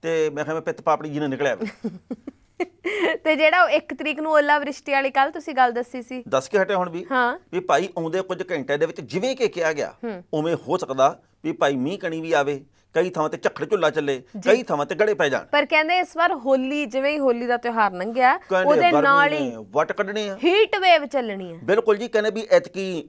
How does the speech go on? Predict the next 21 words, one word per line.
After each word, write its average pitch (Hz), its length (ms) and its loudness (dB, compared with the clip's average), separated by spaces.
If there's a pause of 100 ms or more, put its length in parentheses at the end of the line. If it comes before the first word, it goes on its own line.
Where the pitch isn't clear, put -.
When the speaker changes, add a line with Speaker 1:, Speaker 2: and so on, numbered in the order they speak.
Speaker 1:
ਮੇਰਾ 160 140 4
ਖਿਆਲ 175 200 2
ਵੀ 180 80 2
ਪੱਚੀ 196 380 -2
ਮਾਰਚ 202 300 2
ਦੀ 190 120 -6
ਹੋਲੀ 202 300 -2
ਆ, 196 80 -2 (180)
Speaker 2:
ਹੂੰ। 220 140 -10 (160)
Speaker 1:
ਮੇਰਾ 156 160 2
ਖਿਆਲ 120 320 0
ਆ। - 140 -14
Speaker 2:
ਸ਼ਾਇਦ, 214 360 -2
ਹਾਂਜੀ। 190 160 -10
Speaker 1:
ਕਹਿੰਦੇ 214 200 2
ਵੀ 233 140 -8
ਜਦੋਂ 190 240 -2
ਉਹ 202 140 -8
ਮਾਰਚ 156 400 -2
ਦੇ 170 100 -6
ਵਿੱਚ 175 460 0